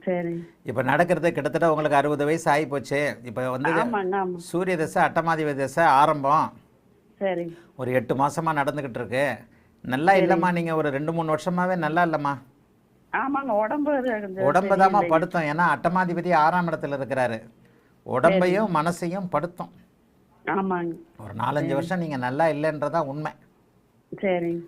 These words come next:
Speaker 1: ம்.
Speaker 2: குறிப்பா ஒரு மூணு வருஷமா, ம-, சூரிய, சந்திர, செவ்வாய், ராகு புக்திகள் முடியணும்.
Speaker 1: சரி.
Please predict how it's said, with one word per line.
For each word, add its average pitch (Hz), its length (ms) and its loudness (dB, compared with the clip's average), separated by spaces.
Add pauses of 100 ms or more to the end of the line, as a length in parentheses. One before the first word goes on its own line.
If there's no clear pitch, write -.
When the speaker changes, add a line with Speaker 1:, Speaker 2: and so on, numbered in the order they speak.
Speaker 1:
ம். 175 320 -8
Speaker 2:
குறிப்பா 165 320 0
ஒரு 180 160 6
மூணு 175 380 0
வருஷமா, 196 300 0 (200)
ம-, 123 220 -2
சூரிய, 208 400 -2
சந்திர, 180 340 0
செவ்வாய், 175 360 2
ராகு 165 260 8
புக்திகள் 147 460 0 (680)
முடியணும். 170 520 2
Speaker 1:
சரி. - 200 -16